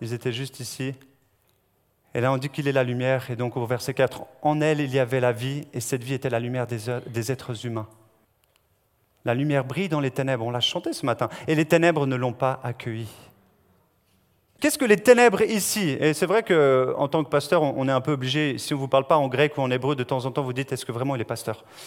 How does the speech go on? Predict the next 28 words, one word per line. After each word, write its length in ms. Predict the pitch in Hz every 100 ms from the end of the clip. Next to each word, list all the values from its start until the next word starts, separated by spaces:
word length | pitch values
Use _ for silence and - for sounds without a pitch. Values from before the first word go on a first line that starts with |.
| - - - -
Alors 180 | 131 135
bon, 140 | 151
j'ai 140 | 175 147
quand 140 | 175
même 140 | 170 170
été 160 | 175
regarder 360 | 160 147 147 165
le 80 | 156
mot 160 | 151
ténèbres, 600 | 147 156 165 196 135 120 107 - - - _
parce 160 | 156 147
que 100 | 160
ça, 220 | - 165 160
ça 260 | 151 - 180
m'interpellait 580 | 190 185 147 175 175 180
sur 180 | -
ce 120 | 143 156
cas-là, 440 | 160 143 151 165
sur 200 | 156 147
ce, 200 | - 143
ce 140 | 123
verset. 500 | 147 131 120 156 160 165 - - - _ _ _ _ -
Et 60 |
en 100 | 151
grec, 260 | 156 160 185
c'est 160 | -
sk-, 140 | 147 - - -
scotia. 680 | - - 175 160 - 160 175